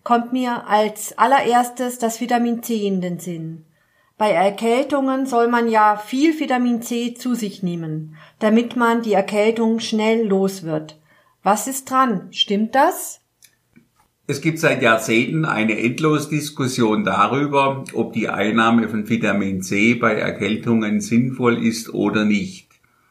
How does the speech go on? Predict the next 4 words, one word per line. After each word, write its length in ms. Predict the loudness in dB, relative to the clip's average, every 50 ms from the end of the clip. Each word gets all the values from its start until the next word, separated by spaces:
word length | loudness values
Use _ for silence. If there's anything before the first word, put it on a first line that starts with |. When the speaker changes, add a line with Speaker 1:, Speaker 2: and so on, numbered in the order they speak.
| _ _ _ _ _ _ _ _ _ _ _ _
Speaker 2:
Der 160 | -2 -2 -2 0
derzeitige 680 | 2 2 2 2 2 4 2 2 2 2 0 -2 -2 -4
Erkenntnisstand 840 | -4 -2 0 0 0 0 -2 -2 -2 0 0 2 4 4 2 2
ist, 460 | 2 2 0 0 0 -4 -10 -14 -18